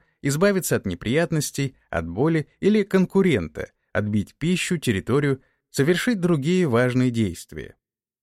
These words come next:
На следующем этапе лобная кора — дав добро определенному поведению, должна узнать,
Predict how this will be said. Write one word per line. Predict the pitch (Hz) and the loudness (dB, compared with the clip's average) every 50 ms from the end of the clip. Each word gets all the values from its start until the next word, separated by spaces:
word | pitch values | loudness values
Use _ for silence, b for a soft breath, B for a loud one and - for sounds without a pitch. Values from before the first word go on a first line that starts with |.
| _ _ _ _ _ _ _ - | _ _ _ _ _ _ _ -6
На | - 101 101 | -4 -2 -2
следующем | - - 185 185 170 165 147 - - 131 123 123 | 0 0 0 0 0 0 -2 0 2 2 2 2
этапе | 120 - - 220 208 - - 104 95 | 0 0 0 0 0 0 -2 -2 0
лобная | 113 165 190 185 139 120 117 110 107 104 | 2 2 2 2 2 2 2 2 2 0
кора — | - 131 160 190 185 131 - _ _ _ _ _ - | 0 0 2 2 0 -2 -4 _ _ _ _ _ 0
дав | 123 143 127 - - | 0 2 2 0 -2
добро | - 101 110 143 160 151 160 165 156 135 98 | -8 -2 -2 -2 0 2 2 4 4 4 2
определенному | - - 95 - - 113 107 123 120 113 98 90 90 87 87 85 | 2 -2 -6 -4 -4 -2 0 2 0 2 0 0 -2 -4 -6 -8
поведению, | - 104 110 143 147 185 196 190 185 180 160 - _ _ _ _ | -8 -6 -6 -4 0 2 2 2 2 2 0 -2 _ _ _ _
должна | - 117 151 156 165 208 208 196 | 0 0 2 4 4 4 4 4
узнать, | 190 185 196 180 123 80 - - - _ | 4 2 2 2 2 0 -4 -8 -18 _